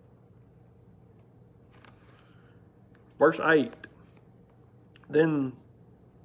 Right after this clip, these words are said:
Simon Peter's brother Andrew said to him, 'There is a lad here,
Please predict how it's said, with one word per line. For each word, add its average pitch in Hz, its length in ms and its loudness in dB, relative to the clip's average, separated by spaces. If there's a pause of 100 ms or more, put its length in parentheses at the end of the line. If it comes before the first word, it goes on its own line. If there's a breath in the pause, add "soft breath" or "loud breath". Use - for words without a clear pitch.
(220)
Simon 165 420 0
Peter's 160 360 2
brother 151 400 4
Andrew 139 680 0 (600)
said 143 260 2
to 131 80 -4
him, 131 640 -2
'There 139 260 4
is 170 160 2
a 175 60 -4
lad 196 480 4
here, 151 380 -2